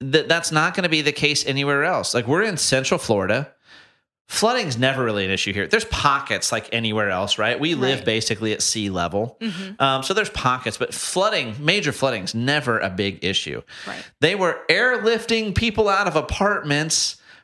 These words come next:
Speaker 1: by U C F. That's not normal, folks. Like,
Speaker 2: No.
Speaker 1: that's not a thing.
Speaker 2: Right.
Speaker 1: Because the ground floor was so flooded,
Speaker 2: Yeah.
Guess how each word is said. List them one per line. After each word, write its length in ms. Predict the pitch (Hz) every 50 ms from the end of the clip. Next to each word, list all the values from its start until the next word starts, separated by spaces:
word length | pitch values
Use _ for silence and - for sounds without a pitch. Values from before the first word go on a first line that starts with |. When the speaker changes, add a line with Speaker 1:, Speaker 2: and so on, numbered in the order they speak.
| _ -
Speaker 1:
by 200 | 143 165 175 185
U 240 | 175 175 196 294
C 280 | - - - 190 180 208
F. 300 | 226 196 - - - 104
That's 260 | 120 156 185 185 -
not 240 | 185 185 185 180 143
normal, 320 | 135 143 147 143 117 101
folks. 460 | 95 - - 113 120 135 139 - - -
Like, 140 | 120 107
Speaker 2:
No. 40 | 104
Speaker 1:
that's 280 | 135 143 160 165 - -
not 180 | 165 156 151
a 60 | 131 -
thing. 580 | - - - 131 127 127 117 98 80 73 - -
Speaker 2:
Right. 300 | - 185 170 131 98 - _
Speaker 1:
Because 240 | - 127 123 127 -
the 80 | 135 117
ground 280 | 107 117 110 113 107
floor 220 | - - 113 110 104
was 120 | 104 -
so 100 | - 113
flooded, 460 | 107 - 110 101 90 95 98 95 - - _ _ _ -
Speaker 2:
Yeah. 240 | 180 165 - -